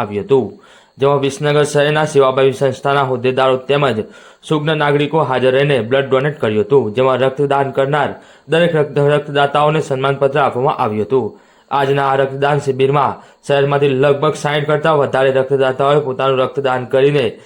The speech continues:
સાચી સમાજ સેવા કરી હોય તેવા પ્રતિભાવ વ્યક્ત કર્યા હતા. આજના કાર્યક્રમ વિશે બ્રહ્માકુમારી બહેન દ્વારા વધુ માહિતી પ્રાપ્ત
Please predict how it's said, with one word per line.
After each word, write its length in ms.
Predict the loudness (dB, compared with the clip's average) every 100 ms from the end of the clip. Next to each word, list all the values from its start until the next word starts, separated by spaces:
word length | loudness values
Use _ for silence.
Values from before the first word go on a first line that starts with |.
| -20 _ -4
સાચી 280 | -2 -2 -4
સમાજ 260 | -2 -2 0
સેવા 200 | 0 0 2
કરી 200 | 2 2
હોય 180 | 2 0 0
તેવા 180 | 0 0
પ્રતિભાવ 400 | -2 0 2 0
વ્યક્ત 200 | 0 -4 -6
કર્યા 220 | -4 -4 -2
હતા. 220 | -2 -2 -6 -20 _ _ -6
આજના 280 | -4 -4 -2
કાર્યક્રમ 380 | -2 0 -2 -2
વિશે 220 | -2 0 0 0 -8 _ -4
બ્રહ્માકુમારી 640 | 0 2 0 0 0 0
બહેન 180 | 0 2
દ્વારા 220 | 2 2 2
વધુ 180 | 2 0
માહિતી 320 | 2 0 0 -2
પ્રાપ્ત 220 | -2